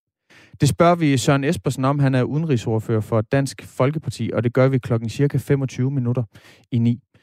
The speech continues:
Øhm, og vi bliver faktisk lidt i, lidt i Rusland i denne, øh, i dagens, øh, Radio fire Morgen. Rusland, de var nemlig også de første til at udvikle coronavaccinen til mennesker, altså den, øh, Sputnik fem, som flere europæiske lande jo er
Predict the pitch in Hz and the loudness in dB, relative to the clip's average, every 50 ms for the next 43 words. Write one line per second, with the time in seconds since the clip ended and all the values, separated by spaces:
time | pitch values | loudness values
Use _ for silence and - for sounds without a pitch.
0 | _ _ - - _ _ _ _ _ - - 123 131 127 123 123 123 117 117 117 | _ _ -20 -20 _ _ _ _ _ -4 2 4 4 6 6 4 2 0 -2 -2
1 | 117 113 113 113 90 87 85 - - - _ _ _ _ _ _ _ _ _ _ | -2 -2 -4 -6 -8 -12 -14 -18 -20 -20 _ _ _ _ _ _ _ _ _ _
2 | - 135 143 156 131 170 196 185 - 170 170 175 160 - 175 180 170 180 156 139 | 0 4 4 4 4 4 2 4 4 4 2 2 2 0 -2 -2 0 0 0 0
3 | 135 127 131 143 160 165 156 - 147 147 143 - 151 127 117 117 120 117 120 127 | 0 0 2 2 2 2 0 -2 -2 -4 -4 -4 -4 -2 -2 -2 -2 -2 0 0
4 | 127 147 160 151 131 113 107 123 127 117 113 113 110 110 113 113 - - - 120 | 0 0 0 -2 -2 -4 -4 -2 0 2 2 2 2 2 0 -2 -2 -4 -6 -2
5 | 123 143 143 147 135 123 - - 131 123 117 117 110 120 117 120 117 - - 143 | 0 0 0 0 -2 -6 -6 -4 -4 -2 -2 -2 0 -2 -2 -2 -4 -4 -2 -2
6 | 143 147 131 123 135 151 147 - 156 165 - 165 131 117 127 123 131 135 151 160 | -2 0 -2 -4 -4 -4 -2 0 0 0 0 0 -2 -2 0 0 0 0 0 0
7 | 160 151 139 151 160 - - 139 - - 139 147 160 - - 139 117 104 _ - | 2 2 2 2 2 -2 -6 -6 -2 2 2 2 2 0 -2 -4 -6 -6 _ -16
8 | _ _ _ _ - - 151 147 120 160 185 185 185 170 139 - 123 117 110 107 | _ _ _ _ 0 2 2 2 2 0 -2 0 0 -2 -2 -2 -2 -2 -2 -4
9 | - _ - - 135 131 147 175 180 147 117 113 - - 120 113 113 113 110 - | -6 _ 0 2 2 2 2 0 0 0 0 -2 -2 -6 -8 -8 -8 -8 -6 -2
10 | - 135 120 120 123 170 170 - - 117 101 101 - - - 120 113 110 113 110 | -2 0 2 2 0 0 -2 -4 -2 -2 -2 -2 -2 -4 -2 -2 0 0 0 0
11 | 107 107 104 98 101 - - - 139 127 131 127 123 - 170 175 170 135 - 127 | 0 0 0 0 -2 -2 0 0 0 2 2 0 0 0 0 0 0 -2 -6 -6
12 | 113 104 - 120 139 180 165 139 127 120 160 170 165 139 - 123 117 120 135 165 | -6 -2 0 0 2 2 2 2 2 2 2 0 0 -2 -2 -2 -2 -2 -2 0
13 | 165 139 113 117 131 | 0 2 4 4 2